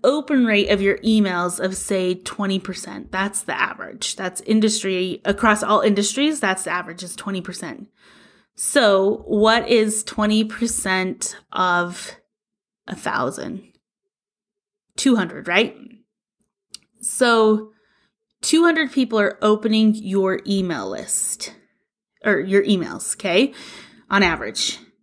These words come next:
Then how many people those actually click? Well, click-through rate, a really good click-through rate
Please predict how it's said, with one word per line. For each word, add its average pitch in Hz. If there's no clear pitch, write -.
Then 233
how 254
many 302
people 240
those 220
actually 208
click? -
Well, 202
click-through 233
rate, 180
a 220
really 320
good 254
click-through 285
rate 294